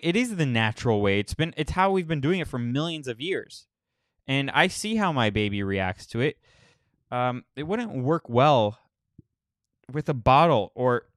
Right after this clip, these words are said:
if I tried to put him to my boob, which is just there for, um,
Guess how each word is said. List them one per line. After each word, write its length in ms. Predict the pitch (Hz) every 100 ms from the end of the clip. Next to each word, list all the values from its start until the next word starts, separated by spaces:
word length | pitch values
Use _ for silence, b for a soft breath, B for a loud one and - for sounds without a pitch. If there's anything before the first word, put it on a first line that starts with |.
| -
if 120 | 131
I 100 | 139
tried 300 | 151 160 147
to 80 | 131
put 180 | 135 -
him 140 | 123
to 80 | -
my 240 | 120 147
boob, 260 | 156 107 104
which 220 | 107 107
is 160 | 113 101
just 260 | 127 -
there 180 | 117 131
for, 360 | 117 113 104 98 _ _ _ _ _ _ _ _ -
um, 460 | 110 104 101 101